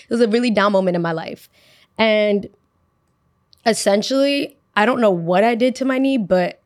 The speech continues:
it hurts so bad. And it's been almost a week and it still hurts. Um, I can't really walk in it too much. I can't walk in it for too long, but that's the end of that party trick. And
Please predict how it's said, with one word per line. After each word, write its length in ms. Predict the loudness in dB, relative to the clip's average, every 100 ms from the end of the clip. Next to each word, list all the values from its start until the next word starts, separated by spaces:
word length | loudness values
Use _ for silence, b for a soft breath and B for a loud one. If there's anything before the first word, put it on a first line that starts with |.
| _ -8
it 200 | -8 -8
hurts 460 | -4 -4 -4 -10 _
so 360 | -18 -6 -6
bad. 360 | -4 -8 -10 -10
And 80 | -6
it's 120 | -6
been 120 | -6 -4
almost 300 | -4 -6 -6
a 40 |
week 200 | -6 -6
and 80 | -12
it 60 | -10
still 200 | -8 -4
hurts. 360 | -6 -6 -16 B B B B -4
Um, 180 | -2 -2
I 40 |
can't 180 | -2 -2
really 160 | 0 -2
walk 260 | -2 -2
in 80 | -4
it 80 | -4
too 120 | -4
much. 200 | -4 -4
I 60 | -8
can't 180 | -8 -6
walk 160 | -6
in 60 | -8
it 80 | -10
for 80 |
too 180 | -8 -6
long, 360 | -4 -4 -4 -8 b b b
but 440 | -6 0 0 0 -6 -8
that's 160 | -6
the 100 | -4
end 100 | -4
of 60 | -2
that 180 | -4 -6
party 220 | -10 -10
trick. 380 | -12 -12 -14 B B B B B -2
And 600 | 2 4 4 2 0